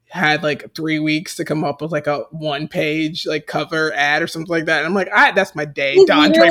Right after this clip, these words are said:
Speaker 1: Draper."
Speaker 2: always like, "Beans, ketchup," and then acts like he did something, like, amazing. And I'm always like, "Why did people think this was so great?" Like, people do so much more work than this now. It's
Speaker 1: It's
Speaker 2: crazy.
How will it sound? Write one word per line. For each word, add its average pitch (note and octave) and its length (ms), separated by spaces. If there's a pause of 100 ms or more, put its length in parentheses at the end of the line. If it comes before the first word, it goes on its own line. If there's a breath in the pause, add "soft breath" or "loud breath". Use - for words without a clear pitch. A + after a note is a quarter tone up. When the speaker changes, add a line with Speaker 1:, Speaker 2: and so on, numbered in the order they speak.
(120)
Speaker 1:
Draper." - 80
Speaker 2:
always A#3 380
like, G#3 260 (180)
"Beans, C4+ 800 (200)
ketchup," G#3 720
and A3 160
then A3 120
acts G#3+ 260
like A3 100
he A3 100
did G3+ 200
something, G3 280
like, F#3+ 140
amazing. F3+ 420
And E3+ 80
I'm F#3 120
always F#3+ 240
like, F#3 200
"Why G#3 460
did D#4+ 160
people C4+ 280
think A3+ 200
this A3 160
was G#3+ 160
so F#3 140
great?" F3 340
Like, F#3 220
people A3 300
do A#3+ 180
so G3+ 400
much G3+ 260
more F#3 160
work F3 280
than F3 120
this - 200
now. - 240
It's G#3 180
Speaker 1:
It's - 80
Speaker 2:
crazy. - 360